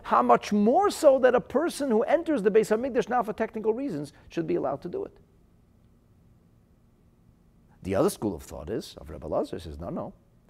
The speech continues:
The Baal Mum is inherently a Kohen.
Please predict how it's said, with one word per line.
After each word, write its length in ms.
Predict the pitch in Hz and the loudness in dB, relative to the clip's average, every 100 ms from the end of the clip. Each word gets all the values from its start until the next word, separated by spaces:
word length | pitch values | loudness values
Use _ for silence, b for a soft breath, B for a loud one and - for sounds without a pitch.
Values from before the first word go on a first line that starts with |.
| b b | b b
The 60 | 101 | -4
Baal 260 | 98 104 | -2 -2
Mum 500 | 113 143 294 214 147 b b b - | -2 2 2 0 -10 b b b 2
is 160 | 170 143 | 2 2
inherently 800 | 139 127 254 254 165 123 139 - | -2 -2 -2 -4 -4 -2 -2 -6
a 60 | |
Kohen. 400 | 156 - 277 - | -8 -8 -8 -10